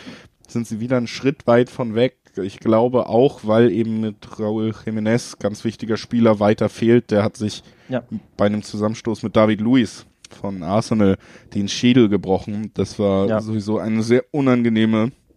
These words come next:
Speaker 1: äh, unangenehme Bilder, unangenehme Situation. Fällt natürlich auch weiter aus. Das tut den Wolves richtig weh. Und deswegen, äh, trotz zwei Niederlagen in Folge,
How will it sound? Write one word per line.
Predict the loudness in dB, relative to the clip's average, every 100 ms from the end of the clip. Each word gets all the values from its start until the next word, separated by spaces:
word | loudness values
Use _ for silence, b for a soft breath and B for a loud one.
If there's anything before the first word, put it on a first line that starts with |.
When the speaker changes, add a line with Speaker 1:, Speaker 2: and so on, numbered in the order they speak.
| _ _ _ _ -14 -6
Speaker 1:
äh, |
unangenehme | -4 -4 -4 -4 -2 0 0 2
Bilder, | 4 4 2
unangenehme | 0 -2 -2 -2
Situation. | -4 -6 -6 -4 -4 -6 B B B B
Fällt | 0 0
natürlich | -2 -2 0
auch | 0 2
weiter | 2 2
aus. | 2 2 2
Das | -2 -4
tut | -6 -6
den | -4
Wolves | 0 0 0 -2
richtig | -2 -2 0
weh. | 2 2 0 b b b b -2
Und | 0 0 -6 -14 B B B B -14
deswegen, | -8 -2 0 0 -4 -6
äh, | -12
trotz | -4 -2 -2 -4 -12 -16 _
zwei | -8 -4 -2 -4
Niederlagen | -6 0 4 6 6 2 -4
in |
Folge, | -8 0 2 4 4 4